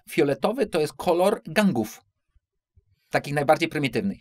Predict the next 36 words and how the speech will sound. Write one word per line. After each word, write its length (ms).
Kolor 300
czerwony 400
pojawia 260
się 120
jednostka, 440
która 200
mówi: 240
„Ja 100
muszę 200
walczyć 300
o 40
siebie”. 380
Pojawia 300
się 160
herszt, 580
pojawia 220
się 120
osoba, 420
pojawia 240
się 120
kasta 340
zarządzająca 760
i 80
pojawia 340
się 140
pojęcie: 420
„Jak 140
o 40
siebie 180
nie 100
zawalczę, 340
nikt 140
o 40
mnie 140
nie 60
zawalczy”. 420